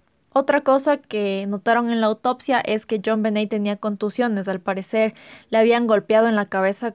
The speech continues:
con algo pesado que nunca se supo exactamente qué fue,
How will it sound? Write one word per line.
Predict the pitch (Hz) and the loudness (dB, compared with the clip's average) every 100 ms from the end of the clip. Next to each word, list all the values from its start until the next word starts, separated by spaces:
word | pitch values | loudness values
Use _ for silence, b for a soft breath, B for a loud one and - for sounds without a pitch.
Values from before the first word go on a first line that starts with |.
| _ | _
con | 185 180 180 175 | -6 -4 -6 -12
algo | - 196 208 220 226 - _ | -2 0 2 2 0 -2 _
pesado | 185 185 175 180 185 156 240 - _ _ _ | -6 -2 2 2 4 0 -2 -8 _ _ _
que | 202 190 180 185 - B B B | -2 0 0 -2 -6 B B B
nunca | - 254 339 381 392 | -6 -2 -2 0 0
se | 381 | 0
supo | 302 285 269 | -2 -4 0
exactamente | 269 277 269 262 240 240 240 240 | -2 -2 -4 -4 -2 -4 -4 -6
qué | - 214 | -4 -6
fue, | - - 170 254 381 | -4 0 2 0 -2